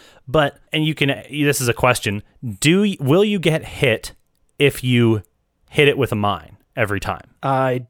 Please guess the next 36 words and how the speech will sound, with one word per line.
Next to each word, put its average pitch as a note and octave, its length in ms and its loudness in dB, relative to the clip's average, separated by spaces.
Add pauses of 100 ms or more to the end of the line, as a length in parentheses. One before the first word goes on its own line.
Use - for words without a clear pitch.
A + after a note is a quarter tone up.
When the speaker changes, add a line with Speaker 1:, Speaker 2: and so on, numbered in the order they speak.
(100)
Speaker 2:
don't D#3 280 2
think C3+ 280 -6
so. A2 200 -6
I C3+ 120 -4
think D3+ 160 0
it's D#3+ 100 -4
only F#3 220 0
if F3+ 160 -2
you, E3+ 100 0
like, C#3+ 200 2
Speaker 1:
Okay. A#2+ 260 0
Speaker 2:
get C3 240 -2 (100)
cemented, C3+ 720 -4 (540)
like, C3 160 -4
you B2 80 -8
get A#2+ 200 -6
hit C3 180 -10
by B2+ 120 -6
that, A#2 360 -8
uh, A2 180 -6
cement A#2 480 -10
beam. D3 360 -10 (280)
Speaker 1:
Oh, C#3 220 4
no. C3+ 480 4 (420)
No, A2 440 0
because B2 420 2
I, B2+ 560 4
so A#2+ 340 2
I A#2+ 220 2
was A#2 260 0
able D3+ 200 4
to G3+ 100 2
avoid D3 240 2
the C#3 80 0
cement B2 320 -2
beam A2+ 240 -2